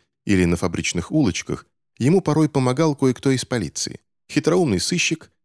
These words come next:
который всегда находил улики, всегда отыскивал виновных. Лайонел Грейвс.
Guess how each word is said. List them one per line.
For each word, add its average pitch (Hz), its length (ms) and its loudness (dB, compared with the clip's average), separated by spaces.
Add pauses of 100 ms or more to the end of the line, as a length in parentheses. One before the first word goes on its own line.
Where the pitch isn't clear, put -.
который 131 420 2
всегда 139 420 -2
находил 110 480 -2
улики, 110 500 -4 (160)
всегда 120 360 0
отыскивал 104 500 -2
виновных. 80 560 -6 (420)
Лайонел 117 480 2
Грейвс. 92 540 -2